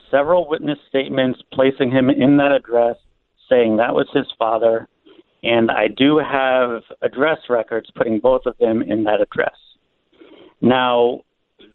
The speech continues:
certainly, uh, that, that would be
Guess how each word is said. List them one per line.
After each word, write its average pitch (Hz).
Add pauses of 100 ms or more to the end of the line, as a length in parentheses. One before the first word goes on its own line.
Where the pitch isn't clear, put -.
(360)
certainly, 151 (160)
uh, 123
that, 139
that 131
would 123
be 117